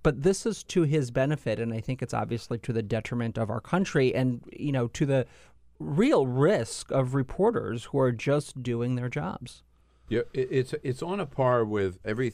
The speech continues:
Speaker 2: all the attacks on Mueller trying to undermine the credibility
Speaker 1: Yeah.
Speaker 2: of Mueller, all, Mueller s-, in, in advance of any report that comes out. All the attacks on the media, I think, uh, trying to undermine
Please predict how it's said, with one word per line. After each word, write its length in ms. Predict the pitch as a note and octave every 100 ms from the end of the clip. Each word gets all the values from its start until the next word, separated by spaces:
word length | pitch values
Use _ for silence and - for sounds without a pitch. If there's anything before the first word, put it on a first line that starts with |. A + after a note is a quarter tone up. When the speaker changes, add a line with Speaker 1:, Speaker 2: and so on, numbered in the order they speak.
| -
Speaker 2:
all 160 | A2+ A#2
the 140 | A2
attacks 380 | G2 G2+ G2 -
on 120 | F2
Mueller 300 | F2+ F2 E2
trying 260 | D2+ F2+ E2+
to 120 | -
undermine 420 | F2+ F2+ F2 E2 D#2+
the 80 |
credibility 480 | D2+ F2 D#2 D2 D#2
Speaker 1:
Yeah. 60 | -
Speaker 2:
of 120 | D2
Mueller, 340 | D#2 D2+ D2 -
all, 280 | D#2+ D#2 -
Mueller 480 | E2+ F2+ E2 C#2 D#2 - - - - - - -
s-, 120 | - -
in, 80 | F#2+ G#2
in 180 | F2+
advance 440 | F2+ D#2 F2+ F2 F2+
of 80 | E2+
any 140 | E2+
report 420 | D2+ D#2+ D3+ C#3
that 100 | G2+
comes 240 | F2 D#2+ D#2
out. 240 | D2+ D2+ - _ - -
All 120 | G#2+
the 120 | G2+
attacks 420 | F#2 G2 F2+ -
on 80 | F2
the 80 | E2+
media, 420 | G2 A2 E2+ D#2+
I 60 | D#2
think, 280 | E2 D#2 - E2 -
uh, 140 | F2+
trying 320 | - G2+ F2+
to 80 | E2
undermine 720 | E2+ E2 E2+ - F2 D#2+ D#2